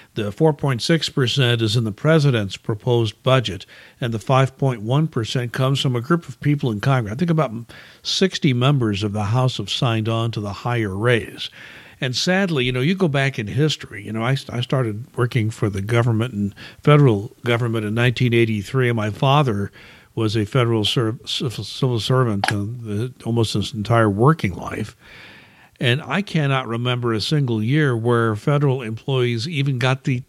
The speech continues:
full amount of the rate of inflation. We're, we're lucky just to get a part of it. And sadly, that's where we're at today. And it's not because we think that's fair. It's just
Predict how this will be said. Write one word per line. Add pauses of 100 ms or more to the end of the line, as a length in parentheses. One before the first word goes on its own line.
full
amount
of
the
rate
of
inflation.
We're,
we're
lucky
just
to
get
a
part
of
it. (400)
And
sadly,
that's
where
we're
at
today. (380)
And
it's
not
because
we
think
that's
fair.
It's
just